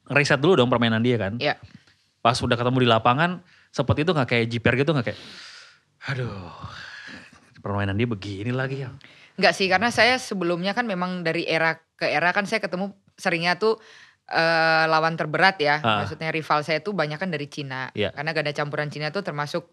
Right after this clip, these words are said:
Speaker 2: cukup konsisten dan
Speaker 1: Betul.
Speaker 2: mereka selalu menjadi top, top ranking dunia
Speaker 1: Iya.
Speaker 2: ya.
Speaker 1: Hmm.
Speaker 2: Jadi saya udah pernah ketemu juga seniornya dia yang sebelumnya yang mungkin lebih komplit lagi pukulannya.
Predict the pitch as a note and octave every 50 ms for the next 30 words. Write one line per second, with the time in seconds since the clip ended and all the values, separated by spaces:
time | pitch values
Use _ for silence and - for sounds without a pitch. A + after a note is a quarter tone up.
0 | _ _ - _ - - F3 F3+ D#3+ - E3+ E3 D3+ - E3 D3+ - - - F#3
1 | G3+ G#3 A3 - A3+ G#3+ G#3 F3 E3+ D3+ D3+ - F#3 F#3 F#3+ F#3 - D#3+ D3+ F3
2 | F3+ F3+ D#3 D3 D#3 D3+ - C#3+ B2+ C#3+ - _ _ _ _ - D3 - D#3 D#3
3 | D#3+ D#3 D#3+ D#3+ D3+ D#3 D#3 D#3+ - E3 D#3+ D#3 C#3 C3+ C#3 C#3 - - B2 A#2
4 | A2+ A#2 A#2+ - - C#3+ D#3 F#3 A3 - - - - - G3+ G3 A3 A3+ - G3
5 | F#3 E3 F3 E3+ F#3+ F3+ F3+ F3+ E3+ F3 E3 E3 - F#3+ F3+ E3+ E3+ E3 D#3 D#3
6 | E3 D#3 D#3 E3 E3 D#3+ D#3 E3+ E3 D#3+ E3 F#3+ F#3+ F#3+ F3+ E3+ E3 D#3 D#3 D#3
7 | D#3 D#3 D3+ D#3+ D#3+ - A3 G#3 F#3+ E3+ E3 D#3 - F3+ F3 E3 D#3 D3+ E3+ E3
8 | - D#3+ E3+ F3 F3+ F3 F3 E3 D3+ - - D3+ D#3 D#3+ D#3 D3+ D#3 D#3 D3+ D3
9 | D3 D3 C#3+